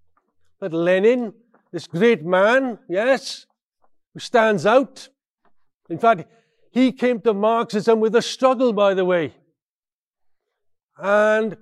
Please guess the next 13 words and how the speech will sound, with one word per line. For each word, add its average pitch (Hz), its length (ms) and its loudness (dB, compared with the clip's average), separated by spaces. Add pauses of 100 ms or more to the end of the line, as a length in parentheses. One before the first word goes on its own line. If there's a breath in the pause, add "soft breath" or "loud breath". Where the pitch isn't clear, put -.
once 226 220 -2
he 240 140 2
understood 226 580 0
Marxism, 208 880 -2 (560)
he 220 160 -2
embraced 220 540 -2
it - 200 -6
fully 226 640 0 (1300)
and 196 100 -2
understood 233 680 2
that 220 140 -4
these 240 300 -4 (180)
ideas 226 880 -2